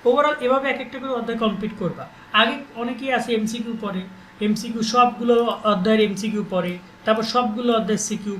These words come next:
পড়ে, তারপর সবগুলো অধ্যায় আবার বিগত সাল পড়ে। কেন ভাই? তুমি আগে অপরিচিত ধরছো, অপরিচিত পুরোটা মাথার মধ্যে নাও। তুমি যখন অপরিচিত গল্প পড়ছো, শুধু সি-, এমসিকিউ পড়ছো, সবগুলো এমসিকিউ পড়ছো, যখন তুমি অপরিচিত গল্প এমসিকিউ পড়ছো,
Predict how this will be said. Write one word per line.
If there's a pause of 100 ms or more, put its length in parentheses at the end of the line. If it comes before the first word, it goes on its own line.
পড়ে, (280)
তারপর
সবগুলো
অধ্যায়
আবার
বিগত
সাল
পড়ে। (260)
কেন
ভাই? (380)
তুমি
আগে
অপরিচিত
ধরছো,
অপরিচিত (100)
পুরোটা
মাথার
মধ্যে
নাও। (300)
তুমি
যখন
অপরিচিত
গল্প (120)
পড়ছো,
শুধু
সি-,
এমসিকিউ
পড়ছো,
সবগুলো
এমসিকিউ
পড়ছো, (400)
যখন
তুমি
অপরিচিত
গল্প
এমসিকিউ
পড়ছো,